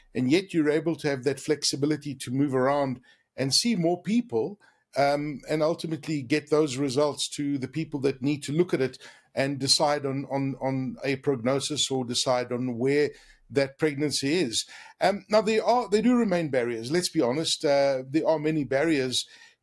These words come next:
to deliver the best possible medical services in South Africa. We are making good ground,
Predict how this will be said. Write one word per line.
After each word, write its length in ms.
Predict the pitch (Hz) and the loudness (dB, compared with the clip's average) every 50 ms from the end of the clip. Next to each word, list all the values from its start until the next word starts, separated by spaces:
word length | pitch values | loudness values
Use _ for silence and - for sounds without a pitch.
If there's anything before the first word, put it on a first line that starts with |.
| _ - | _ -4
to 340 | - 196 190 185 185 160 160 | -2 0 0 0 -2 -4 -4
deliver 340 | 151 156 185 220 254 269 269 | -2 0 0 0 0 0 0
the 100 | 208 175 | -2 -2
best 560 | - - 160 160 170 151 - - - _ - | 0 0 0 0 2 2 0 0 -2 _ -4
possible 440 | - 156 143 - - 135 139 143 135 | -4 -2 0 -2 -2 -2 -2 -2 -2
medical 420 | 127 135 147 143 143 143 - 139 | 0 0 0 0 0 -2 -4 -2
services 580 | 127 - - 143 135 120 123 - - 127 120 110 | -2 0 0 0 0 0 0 -4 -4 -4 -4 -6
in 80 | 120 | -4
South 240 | 113 - - 120 113 | -4 -2 0 0 0
Africa. 400 | 120 117 - - 113 - 95 78 - - - - _ _ _ _ | 0 -2 -2 -8 -12 -10 -12 -12 -12 -16 -20 -20 _ _ _ _
We 120 | - 185 226 | 0 2 2
are 120 | 254 254 | 2 2
making 320 | 233 226 220 - 190 180 | 0 -2 -2 -2 -4 -2
good 180 | - 165 180 - | 0 0 -2 0
ground, 380 | - 151 143 143 180 226 233 | 2 2 2 2 2 0 -4